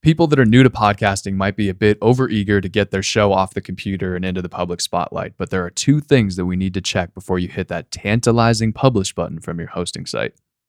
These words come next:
Number one, do you have an intro episode? While these are not totally necessary, it can be really helpful to record just a two to five minute episode that explains who you are, what this podcast is about, and what you're hoping to be able to do with this show.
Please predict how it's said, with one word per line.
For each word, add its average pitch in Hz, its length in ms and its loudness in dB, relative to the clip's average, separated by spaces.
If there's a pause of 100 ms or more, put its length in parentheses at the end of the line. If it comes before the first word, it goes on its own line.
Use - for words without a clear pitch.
(260)
Number 107 260 2
one, 113 380 4
do 101 80 -6
you 113 200 6
have 127 280 4
an 127 100 2
intro 113 360 2
episode? - 480 -6 (960)
While 107 160 2
these 131 160 6
are 131 40 6
not 127 220 4
totally 170 380 4
necessary, 113 580 2
it 107 80 0
can 110 140 -4
be 95 140 -4
really 120 340 2
helpful 110 380 2
to - 120 -10
record 101 400 0
just 101 220 -8
a 95 40 -10
two 139 300 2
to 139 80 0
five 104 260 -2
minute 101 220 0
episode - 440 -4
that 90 100 -4
explains 92 460 -8
who 120 180 2
you 127 240 4
are, 95 240 2 (300)
what 127 160 6
this 127 140 0
podcast 98 540 -2
is 92 80 -8
about, 85 380 -8 (160)
and 95 160 -6
what 117 120 0
you're 123 140 2
hoping 107 320 -2
to 98 80 -6
be 95 140 -2
able 92 160 -4
to 90 80 -8
do 92 160 -8
with 90 120 -10
this 85 120 -12
show. - 340 -6